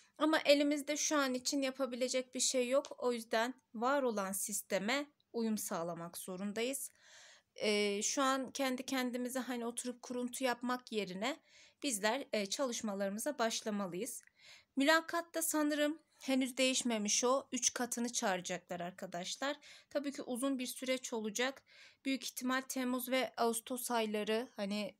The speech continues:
bir ayda bitirirler mi düşünmüyorum, sanmıyorum. Çünkü üç katını çağıracaklar. Altmış bin öğretmenin tamamının mülakatı bir ayda bitmez herhalde. Her biri kırk beş dakikadan düşündüğünüz zaman.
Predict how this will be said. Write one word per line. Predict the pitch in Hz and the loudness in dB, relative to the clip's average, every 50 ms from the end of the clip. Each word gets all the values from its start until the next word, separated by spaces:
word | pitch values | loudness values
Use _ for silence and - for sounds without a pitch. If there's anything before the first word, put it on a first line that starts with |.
| _ - | _ -8
bir | 202 214 233 220 | -4 0 2 4
ayda | 220 220 220 226 220 208 | 4 4 4 2 -2 -2
bitirirler | 226 214 - - 233 226 220 208 214 214 208 208 | -4 -4 -2 -2 -2 -2 -2 0 0 0 0 0
mi | 214 214 - | -2 -2 -4
düşünmüyorum, | - 202 - - - 226 226 214 196 180 180 175 180 | -4 -6 -4 -4 -2 -2 -2 -2 -2 -4 -4 -6 -6
sanmıyorum. | 180 - - 214 208 208 202 196 185 175 180 | -8 -8 -6 -6 -4 -4 -4 -4 -6 -6 -6
Çünkü | - - 214 196 - | -6 -6 -6 -8 -8
üç | - 220 - - | -10 -10 -10 -8
katını | - - 202 196 - 220 214 214 | -6 -4 -4 -4 -4 -6 -6 -6
çağıracaklar. | - - 208 190 185 180 190 180 180 - 233 254 277 - - - - - - - | -4 -4 -2 -4 -2 -4 -6 -8 -6 -4 -4 -4 -4 -4 -8 -16 -20 -20 -8 0
Altmış | - 220 220 220 - 233 226 - - | 2 2 2 2 0 -4 -4 -4 -2
bin | 233 214 214 | -4 -4 -2
öğretmenin | 202 202 202 202 202 202 - - 214 202 202 202 208 208 | -2 -2 -2 -2 -2 -2 -4 -4 -2 -2 -2 -2 -2 -4
tamamının | 208 - 233 226 220 214 202 196 196 190 196 196 | -4 -4 -4 -2 0 0 0 0 -2 -4 -4 -4
mülakatı | 202 202 202 208 202 196 196 - 202 - - 240 220 | -4 -2 0 0 0 0 -2 -4 -8 -8 -8 -6 -4
bir | 233 226 214 | -2 0 2
ayda | 202 196 185 254 247 247 | 0 0 0 -2 -4 -6
bitmez | 220 - - - 214 208 202 - - | -8 -8 -6 -4 -4 -4 -2 -4 -4
herhalde. | 180 165 160 156 151 151 - 220 262 311 294 | -4 -4 -4 -6 -6 -6 -6 -6 -6 -8 -8
Her | - - 214 208 190 185 | -6 -2 0 0 0 0
biri | 190 180 196 190 | -2 -6 -6 -8
kırk | - - _ - | -14 -12 _ -6
beş | 202 190 - - | -4 -4 -4 -4
dakikadan | 190 185 185 - - - 196 180 180 180 175 180 | -6 -8 -10 -12 -14 -12 -8 -6 -6 -6 -4 -6
düşündüğünüz | 175 - - - 190 175 180 185 190 190 180 185 | -8 -8 -8 -8 -8 -8 -8 -8 -8 -10 -10 -8
zaman. | - 185 185 196 233 277 294 - | -8 -6 -4 -4 -4 -6 -6 -10